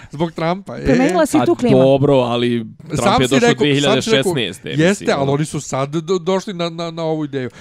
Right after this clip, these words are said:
Speaker 1: To je sve s-, s-, splet
Speaker 3: Ali pazi, hoću da ti
Speaker 1: srećnih
Speaker 3: kažem,
Speaker 1: okolnosti.
Speaker 3: unutar, unutar sve ovog svijeta i unutar neki, neke logike, kako da kažem,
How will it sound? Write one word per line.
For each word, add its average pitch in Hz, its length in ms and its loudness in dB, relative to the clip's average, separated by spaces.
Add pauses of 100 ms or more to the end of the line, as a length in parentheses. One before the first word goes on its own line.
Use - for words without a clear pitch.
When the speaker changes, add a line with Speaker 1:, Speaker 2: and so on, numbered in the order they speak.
(120)
Speaker 1:
To 208 80 0
je 226 60 4
sve 277 220 0 (160)
s-, - 260 -16
s-, 175 160 -6
splet 165 240 -8
Speaker 3:
Ali 147 200 4
pazi, 247 320 2
hoću 160 160 4
da - 20 4
ti 233 60 0
Speaker 1:
srećnih 247 200 2
Speaker 3:
kažem, 262 180 4
Speaker 1:
okolnosti. 180 240 4
Speaker 3:
unutar, 233 420 2
unutar 175 540 0 (200)
sve 160 500 0
ovog 160 300 4
svijeta 143 560 0
i 120 120 -4
unutar 156 380 -4
neki, 143 420 -4 (220)
neke 135 340 -2
logike, 123 760 -2 (320)
kako 131 180 -2
da 123 100 0
kažem, 123 540 -2